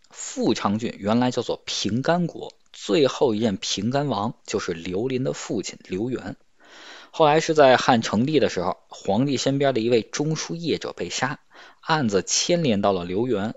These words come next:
所以平干国被废除，刘林一家也被贬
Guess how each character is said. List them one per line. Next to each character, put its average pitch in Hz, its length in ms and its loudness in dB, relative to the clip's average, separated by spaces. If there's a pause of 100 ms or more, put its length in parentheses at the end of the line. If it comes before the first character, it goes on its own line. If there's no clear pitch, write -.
所 110 220 0
以 90 80 -4
平 - 340 -4
干 135 220 -2
国 - 160 -2
被 117 160 0
废 107 300 -6
除， - 340 -6 (100)
刘 113 340 -2
林 135 220 -2
一 117 80 -8
家 120 320 -2
也 98 140 -8
被 101 160 -6
贬 - 280 -10